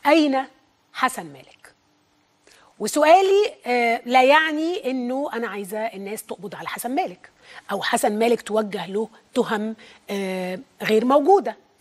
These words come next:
أو إن حسن مالك تلفق له تهم، أو فجأة نلاقيه في الحبس الاحتياطي أو ما إلى ذلك. أنا بسأل سؤال اقتصادي جدًا، أين حسن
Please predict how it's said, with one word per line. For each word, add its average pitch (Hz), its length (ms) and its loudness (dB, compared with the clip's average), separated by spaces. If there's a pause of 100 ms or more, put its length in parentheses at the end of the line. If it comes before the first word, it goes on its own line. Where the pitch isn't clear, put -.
(260)
أو 247 160 -6
إن 285 220 0
حسن 277 340 -4
مالك 220 360 -4
تلفق 330 640 2
له 240 140 -6
تهم، 208 500 -8
أو 269 160 2
فجأة 277 320 2
نلاقيه 240 360 -4
في 240 80 -12
الحبس - 340 -12
الاحتياطي 233 560 -6
أو 403 80 4
ما 330 140 0
إلى 170 140 -10
ذلك. - 340 -20 (500)
أنا 359 380 8
بسأل 285 340 -2
سؤال 311 420 0
اقتصادي 285 840 0 (120)
جدًا، 185 340 -8 (1080)
أين 320 320 4 (420)
حسن 233 520 -6